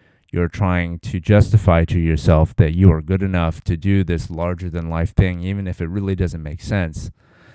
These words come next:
Sometimes that's part of the process. So anyhow, thank you for tuning in for this episode of the High Fidelity Podcast. And I hope all of you know that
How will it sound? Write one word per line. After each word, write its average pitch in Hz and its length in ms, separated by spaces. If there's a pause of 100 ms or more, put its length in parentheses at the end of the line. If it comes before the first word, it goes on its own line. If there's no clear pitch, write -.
Sometimes 87 460
that's 80 220
part 85 180
of 76 80
the 73 60
process. - 640 (1300)
So 127 120
anyhow, 104 360 (160)
thank 117 240
you 120 240
for 90 360
tuning 120 300
in 98 200
for 87 120
this 87 240
episode 87 400
of 82 80
the 78 100
High 78 140
Fidelity 78 420
Podcast. 82 720 (320)
And 98 80
I 110 120
hope 147 360
all 135 200
of 123 80
you 113 120
know 92 520
that 73 240